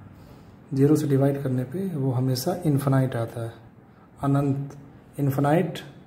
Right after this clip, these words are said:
अपरिभाषित, ठीक है। अब देखिए यहाँ पे आए हम लोग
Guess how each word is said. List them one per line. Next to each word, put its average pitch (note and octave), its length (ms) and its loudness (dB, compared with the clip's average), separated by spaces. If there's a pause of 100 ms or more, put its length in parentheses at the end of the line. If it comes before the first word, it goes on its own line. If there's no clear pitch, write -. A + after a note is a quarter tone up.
(280)
अपरिभाषित, C#3 840 2 (680)
ठीक C#3+ 200 -2
है। F3+ 320 0 (1300)
अब E3+ 160 4
देखिए D#3+ 280 4
यहाँ D3 240 4
पे D3+ 140 0
आए D3+ 120 2
हम C#3+ 180 2
लोग C#3 120 -2